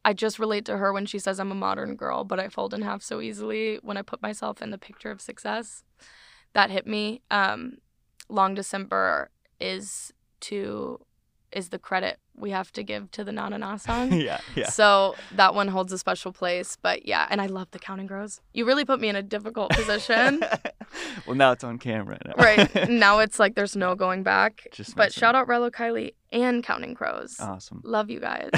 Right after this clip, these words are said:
Speaker 2: <laughs> That's great. I love it. Um, okay. I'm curious if you can talk a little bit about, um, how you know when a song is, like, finished, because
Speaker 1: Mm-hmm.
Speaker 2: I just feel like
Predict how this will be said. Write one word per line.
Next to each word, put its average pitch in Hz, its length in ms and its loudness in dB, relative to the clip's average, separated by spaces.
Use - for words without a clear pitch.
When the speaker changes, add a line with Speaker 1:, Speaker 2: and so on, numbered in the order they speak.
Speaker 2:
<laughs> 294 760 0
That's 110 220 -6
great. 98 260 -10
I - 40 -18
love 101 240 -14
it. 101 160 -12
Um, 120 480 -2
okay. 120 300 -2
I'm 117 100 -8
curious 147 360 -8
if 147 100 -8
you 143 100 -8
can 127 140 -6
talk 104 240 -4
a 107 60 -8
little 110 220 -2
bit 107 200 0
about, 101 400 2
um, 98 520 -4
how 117 160 -4
you 123 160 0
know 107 240 0
when 107 120 0
a 104 40 -6
song 95 360 -8
is, - 140 -14
like, 98 160 -16
finished, 110 720 -10
because 110 720 -4
Speaker 1:
Mm-hmm. 185 400 -4
Speaker 2:
I 120 200 2
just 143 240 -6
feel 135 200 -4
like 117 360 -4